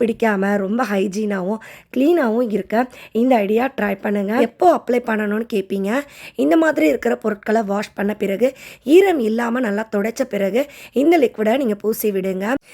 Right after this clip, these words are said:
இப்போ நம்ம அடுத்த டிப் பார்க்கலாம். மீனெல்லாம் கழுவணும்னா, கழுவின பிறகு நம்ம கைகள்ல, நம்ம ட்ரெஸ் மேல இருந்து ஒரு விதமான கெட்ட வாடை வீசும். இதை அவாய்ட் பண்றதுக்கு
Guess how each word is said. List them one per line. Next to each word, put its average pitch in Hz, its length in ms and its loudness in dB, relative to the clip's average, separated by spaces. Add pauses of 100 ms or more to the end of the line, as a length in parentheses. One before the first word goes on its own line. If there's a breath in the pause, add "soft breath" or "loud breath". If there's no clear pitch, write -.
(220 loud breath)
இப்போ 381 200 4
நம்ம 247 180 2
அடுத்த 233 260 -2
டிப் 262 220 -4
பார்க்கலாம். 208 440 0 (440 loud breath)
மீனெல்லாம் 302 480 4
கழுவணும்னா, 226 520 0 (140)
கழுவின 233 300 0 (120)
பிறகு 202 260 0 (400 loud breath)
நம்ம 240 120 0 (140)
கைகள்ல, 240 420 2 (180)
நம்ம 208 220 0
ட்ரெஸ் 220 240 -6 (120)
மேல 214 200 2
இருந்து 208 200 -2 (460 loud breath)
ஒரு 339 160 6
விதமான 277 340 2 (140)
கெட்ட 214 180 -2 (100)
வாடை 208 280 -2
வீசும். 233 380 -4 (420 loud breath)
இதை 392 160 6
அவாய்ட் 294 280 2
பண்றதுக்கு 220 440 0